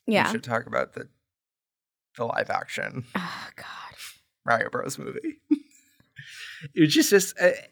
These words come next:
Speaker 2: uh, there's something so, uh, it's kind of, like, in the same space as, um, uh, not Batman. Is it Batman and Robin? It's not Batman. Batman Forever is the
Speaker 1: Batman
Speaker 2: third film. Batman and
Speaker 1: Return-
Speaker 2: Robin's the fourth film.
Speaker 1: Yes.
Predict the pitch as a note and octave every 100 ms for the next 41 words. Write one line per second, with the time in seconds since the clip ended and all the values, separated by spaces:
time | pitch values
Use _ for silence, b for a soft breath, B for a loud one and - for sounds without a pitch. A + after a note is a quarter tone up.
0 | _ - E3 B B B _ - E3 G3
1 | F#3+ G#3 F#3+ - _ - - D3+ C#3+ C#3+
2 | C#3+ C#3 C#3 b b b - - - -
3 | _ _ _ _ _ _ _ - D3+ C#3+
4 | - - F3+ G3+ G3+ F#3+ F3+ D#3+ D3+ C3+
5 | - B2+ B2 - B2+ A#2 A2 - A#2 G#2+
6 | G#2+ G#2+ G#2 G#2 G2 _ - - _ _
7 | _ _ - C3 A#2 B2+ D3 D3 C3 B2+
8 | C3 A#2+ - C3+ C#3+ C#3 D#3 D3 A#2+ A2+
9 | B2+ B2 C3+ B2 G#2+ G#2+ C3 C3+ C3+ A#2+
10 | A2+ G#2+ B3 A#3+ B3 A#2 A2 A2 F#3 G#2+
11 | G#2+ G#2+ B2+ C3 A2 G#2+ A2 G#2+ G#2+ -
12 | A2 G#2 - F2+ E2 - G#3 A#2+ F#3 -
13 | -